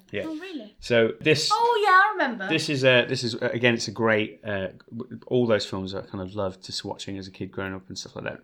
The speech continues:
Speaker 1: mainly because of the stop animation and monsters and stuff like that.
Speaker 2: That, and they're, like, proper, like, Sunday afternoon films now.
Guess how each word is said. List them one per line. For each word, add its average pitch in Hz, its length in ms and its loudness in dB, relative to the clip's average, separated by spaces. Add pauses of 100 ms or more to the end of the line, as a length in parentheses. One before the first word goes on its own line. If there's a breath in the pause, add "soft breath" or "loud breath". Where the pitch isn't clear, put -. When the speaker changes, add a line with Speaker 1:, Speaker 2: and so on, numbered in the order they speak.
Speaker 1:
mainly 123 500 2 (100)
because 113 240 -8
of 95 100 -12
the 95 60 -12
stop - 300 -6
animation 101 400 -8
and 95 100 -8
monsters 98 440 -12
and 98 80 -16
stuff - 200 -18
like - 120 -10
that. - 160 -4
Speaker 2:
That, - 40 -10
and 247 80 -4
they're, 269 140 0
like, 277 220 -2
proper, 247 280 -8
like, 233 200 -4
Sunday 202 340 -6
afternoon 180 460 -10
films 208 360 -10
now. 190 240 -14